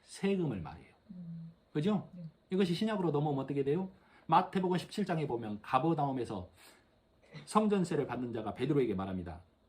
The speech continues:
Speaker 1: "너와 너희 선생은 성전세 안 내느냐?" 그러니까 베드로가 가서 예수님께 "성전세 어찌할까요?" 그러죠?
Speaker 2: 네.
Speaker 1: 그러니까 예수님께서 베드로에게 그러죠. "네가 지금 바다에 가서 낚시를 해서 가장 먼저 오르는 물고기 입을 열면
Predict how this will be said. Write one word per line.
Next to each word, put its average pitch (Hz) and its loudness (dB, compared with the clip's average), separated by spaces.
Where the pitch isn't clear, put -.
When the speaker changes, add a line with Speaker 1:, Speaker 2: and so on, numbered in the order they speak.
Speaker 1:
"너와 143 0
너희 147 4
선생은 165 0
성전세 190 0
안 123 0
내느냐?" 196 4
그러니까 151 -2
베드로가 151 2
가서 120 -2
예수님께 135 0
"성전세 151 0
어찌할까요?" 147 0
그러죠? 151 2
Speaker 2:
네. 165 -6
Speaker 1:
그러니까 180 0
예수님께서 160 2
베드로에게 147 0
그러죠. 123 -2
"네가 180 4
지금 165 2
바다에 156 2
가서 147 0
낚시를 151 0
해서 139 0
가장 180 4
먼저 175 6
오르는 180 6
물고기 160 4
입을 147 4
열면 123 0